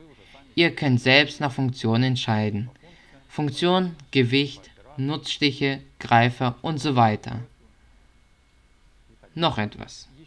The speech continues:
was den Preis angeht. Der Preis sollte nicht das Kriterium sein. Die Nähmaschine muss nicht vierhundert bis fünfhundert Euro kosten.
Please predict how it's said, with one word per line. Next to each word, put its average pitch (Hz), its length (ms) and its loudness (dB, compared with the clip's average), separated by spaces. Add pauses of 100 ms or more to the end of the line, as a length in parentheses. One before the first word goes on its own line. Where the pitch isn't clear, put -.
(500)
was 160 160 -4
den 151 180 -4
Preis 127 320 2
angeht. 101 400 -4 (1500)
Der 151 80 0
Preis 156 520 2
sollte 135 300 -2
nicht 147 220 -4
das 127 160 -4
Kriterium 131 640 0
sein. 104 420 -6 (1080)
Die 139 100 0
Nähmaschine 156 580 0
muss 170 320 -4
nicht 156 220 -6
vierhundert 135 600 -2
bis 127 140 -4
fünfhundert 127 460 0
Euro 123 320 4
kosten. 104 480 -4